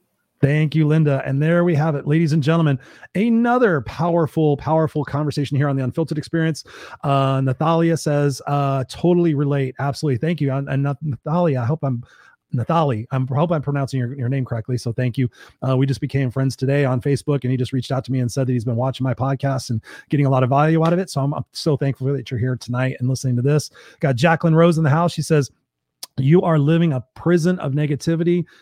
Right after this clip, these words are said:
It's, uh, totally got a hold on you." Yes, Jacqueline Rose. Thank you, thank you, thank you. Um, Glenda says here, "Thank you, Glenn-,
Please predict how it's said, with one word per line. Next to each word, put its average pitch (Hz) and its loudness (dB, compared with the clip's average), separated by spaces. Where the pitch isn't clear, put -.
It's, - -4
uh, 127 -4
totally 160 2
got 143 0
a 135 -2
hold 139 0
on 110 -6
you." 101 -6
Yes, 123 -2
Jacqueline 123 -4
Rose. 120 -4
Thank 131 -4
you, 127 -6
thank 127 -4
you, 113 -6
thank 120 -4
you. 110 -4
Um, 131 0
Glenda 156 2
says 147 -2
here, 143 2
"Thank 139 -2
you, 143 -2
Glenn-, 143 0